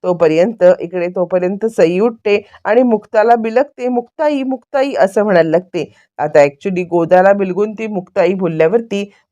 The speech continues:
तिचं मुक्तावरचं प्रेम अजूनही आपल्याला दिसत असतं. तोपर्यंत तिकडे आता सई येत, सईला तयार करत असलेल्या ती सावनी म्हणते, "चल, आत्ताच्या आत्ता मॉडेलिंगला जायचंय." सई म्हणते, "पण मम्मा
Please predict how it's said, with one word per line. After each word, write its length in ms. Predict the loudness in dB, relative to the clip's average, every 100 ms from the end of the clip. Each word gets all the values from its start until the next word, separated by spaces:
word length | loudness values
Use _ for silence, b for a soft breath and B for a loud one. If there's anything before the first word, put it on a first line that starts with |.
| _
तिचं 200 | -6 0
मुक्तावरचं 680 | 0 0 -2 0 0 0 -2
प्रेम 320 | -4 -2 -4 -2
अजूनही 560 | -2 0 -2 -4 -6 -4
आपल्याला 360 | -4 -2 0 4
दिसत 380 | 4 2 -4 -4
असतं. 300 | -6 -8 -12 b b -6
तोपर्यंत 560 | -2 0 2 2 0 2 0 -2
तिकडे 240 | -2 0
आता 340 | 0 2 0
सई 260 | 2 0 0
येत, 360 | 0 -4 -6 0
सईला 880 | 0 2 -2 -6 _ _ _ -2 0 2
तयार 260 | 2 4 2
करत 260 | 0 0 -2
असलेल्या 500 | -6 0 2 4 4
ती 140 | 2
सावनी 340 | -2 0 0 -4
म्हणते, 320 | -6 -4 -2
"चल, 220 | 0 -2 -2 _ _
आत्ताच्या 340 | -10 -8 -8 -4
आत्ता 180 | 0 4
मॉडेलिंगला 580 | 4 2 0 0 2
जायचंय." 380 | 2 2 0 -2 -4 b _
सई 180 | 2 2
म्हणते, 280 | 2 0 -2
"पण 160 | -2
मम्मा 340 | 0 2 2